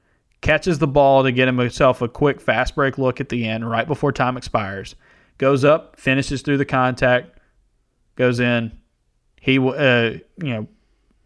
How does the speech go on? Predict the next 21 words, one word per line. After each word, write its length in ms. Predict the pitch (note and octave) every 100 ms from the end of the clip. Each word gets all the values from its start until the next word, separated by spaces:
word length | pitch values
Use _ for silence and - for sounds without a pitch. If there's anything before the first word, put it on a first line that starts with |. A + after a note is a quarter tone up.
| - D3
great 300 | B2 C#3+ C#3+
game 200 | C#3 C3+
for 160 | B2 B2
him, 400 | B2+ B2 A#2+ G3 G#3
him. 400 | D3 A#2+ A#2 A#2 _ _ _ _
It's 100 | -
a 40 |
preseason 520 | B2 D3 C#3+ C#3 B2 A#2+
game, 240 | A#2+ A#2
yes, 380 | A#2 A#2 A#2 - _ _ _ _ _ _ _ _ _ _ _ -
but 400 | C3 A#2 G2+ _ _ _ _ _ _ _ _ _
that 260 | - C3 C#3
was 220 | C#3 A#2
an, 260 | A#2 A#2 G#2
that 220 | D#3 C3 C#3+
was 120 | B2
just 240 | B2+ -
an, 240 | B2+ A2+ G#2 _ _
a, 200 | C#3+ B2+ -
an 140 | C3+
exceptional 920 | A#2+ A2+ - - C#3+ C3+ - B2 G2